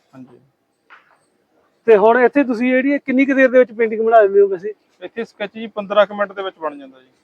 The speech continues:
Speaker 1: ਹਾਂਜੀ,
Speaker 2: ਅੱਛਾ।
Speaker 1: ਲਾਈਵ, ਹਾਂਜੀ, ਦਸ ਤੋਂ ਪੰਦਰਾਂ ਮਿੰਟ ਦੇ ਵਿੱਚ।
Speaker 2: ਤੇ ਜਿਹੜੇ ਇੱਥੋਂ ਆਉਣ ਵਾਲੇ, ਜੇ ਕੋਈ ਆਪਣੀ ਤਸਵੀਰ ਕੋਈ ਬਣਾਉਣਾ ਚਾਹਵੇ ਤਾਂ ਬਣਾ ਦਿੰਦੇ ਹੋ?
Speaker 1: ਹਾਂਜੀ, ਉਰੇ ਆਉਂਦੇ ਨੇ, ਬਣਾ-, ਬਣਵਾਉਂਦੇ ਨੇ, ਫੋਟੋ ਦੇ ਜਾਂਦੇ ਨੇ। ਕਈ ਵਾਰ
Speaker 2: ਤੇ ਚਲੋ,
Speaker 1: ਸਾਹਮਣੇ ਬੈਠ ਕੇ ਵੀ
Speaker 2: ਮੱਥਾ
Speaker 1: ਬਣਾ
Speaker 2: ਟੇਕ ਕੇ ਬੰਦਾ ਆਉਂਦਾ, ਚਲੋ,
Speaker 1: ਹਾਂਜੀ,
Speaker 2: ਤਿਆਰ ਕਰ
Speaker 1: ਹਾਂਜੀ,
Speaker 2: ਦਿੰਦੇ ਹੋ।
Speaker 1: ਹਾਂਜੀ,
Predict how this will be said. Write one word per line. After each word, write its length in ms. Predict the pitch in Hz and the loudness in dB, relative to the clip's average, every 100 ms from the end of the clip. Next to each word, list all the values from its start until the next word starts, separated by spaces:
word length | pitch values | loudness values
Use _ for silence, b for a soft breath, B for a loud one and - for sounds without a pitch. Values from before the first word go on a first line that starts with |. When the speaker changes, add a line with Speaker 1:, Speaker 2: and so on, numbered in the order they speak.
| _ _ _ 147 | _ _ _ -14
Speaker 1:
ਹਾਂਜੀ, 100 | 165 | -4
Speaker 2:
ਅੱਛਾ। 180 | 196 | -2
Speaker 1:
ਲਾਈਵ, 280 | 185 135 131 131 | -2 -6 -14 -20
ਹਾਂਜੀ, 240 | 127 _ 156 | _ _ -10
ਦਸ 160 | 151 | -10
ਤੋਂ 100 | 175 | -12
ਪੰਦਰਾਂ 260 | 165 147 143 | -20 -14 -14
ਮਿੰਟ 120 | 135 | -14
ਦੇ 80 | _ | _
ਵਿੱਚ। 380 | 123 _ _ - | _ _ _ -4
Speaker 2:
ਤੇ 100 | 214 | 0
ਜਿਹੜੇ 280 | 214 254 | 2 4
ਇੱਥੋਂ 260 | 269 262 254 | 2 2 4
ਆਉਣ 200 | 214 220 | 6 6
ਵਾਲੇ, 240 | 220 254 | 4 2
ਜੇ 160 | 226 240 | 0 -4
ਕੋਈ 160 | 226 226 | 0 2
ਆਪਣੀ 340 | 208 220 233 | 2 0 -4
ਤਸਵੀਰ 360 | 214 190 226 202 | -4 -8 -10 -10
ਕੋਈ 140 | 226 | -10
ਬਣਾਉਣਾ 340 | 214 233 220 | -4 -2 -2
ਚਾਹਵੇ 260 | 214 220 233 | 0 0 0
ਤਾਂ 160 | 233 220 | 0 -2
ਬਣਾ 200 | 208 220 | -2 -4
ਦਿੰਦੇ 180 | 247 277 | -4 -10
ਹੋ? 60 | - - | -10 -4
Speaker 1:
ਹਾਂਜੀ, 260 | 165 185 208 _ _ _ | -4 -4 -10 _ _ _
ਉਰੇ 200 | 170 180 | -12 -8
ਆਉਂਦੇ 300 | 170 156 165 | -8 -8 -12
ਨੇ, 120 | 175 | -12
ਬਣਾ-, 320 | 165 156 147 147 | -12 -10 -8 -10
ਬਣਵਾਉਂਦੇ 400 | 151 143 139 143 | -14 -12 -12 -14
ਨੇ, 100 | 147 _ _ _ _ _ - | -20 _ _ _ _ _ -16
ਫੋਟੋ 180 | 170 175 | -14 -10
ਦੇ 140 | 151 | -10
ਜਾਂਦੇ 300 | 139 139 151 | -10 -12 -16
ਨੇ। 100 | 165 _ _ _ _ _ _ _ _ _ _ _ _ _ - | -20 _ _ _ _ _ _ _ _ _ _ _ _ _ -12
ਕਈ 100 | 165 | -4
ਵਾਰ 140 | 170 | -2
Speaker 2:
ਤੇ 40 | |
ਚਲੋ, 100 | 185 | 0
Speaker 1:
ਸਾਹਮਣੇ 160 | 185 202 | 2 2
ਬੈਠ 240 | 180 160 | 2 -2
ਕੇ 120 | - 175 | -4 -2
ਵੀ 80 | |
Speaker 2:
ਮੱਥਾ 140 | 196 202 | 2 4
Speaker 1:
ਬਣਾ 100 | 208 | 4
Speaker 2:
ਟੇਕ 120 | 196 | 4
ਕੇ 100 | 214 | 2
ਬੰਦਾ 260 | 202 196 196 | 2 4 2
ਆਉਂਦਾ, 260 | 196 202 | 4 2
ਚਲੋ, 280 | 190 190 - 147 | 0 -8 -8 -2
Speaker 1:
ਹਾਂਜੀ, 120 | 151 | 2
Speaker 2:
ਤਿਆਰ 140 | 185 | 2
ਕਰ 60 | 170 | 0
Speaker 1:
ਹਾਂਜੀ, 160 | 151 156 | -6 -6
Speaker 2:
ਦਿੰਦੇ 140 | 151 | -10
ਹੋ। 60 | 151 _ | -12 _
Speaker 1:
ਹਾਂਜੀ, 300 | 143 127 123 | -16 -16 _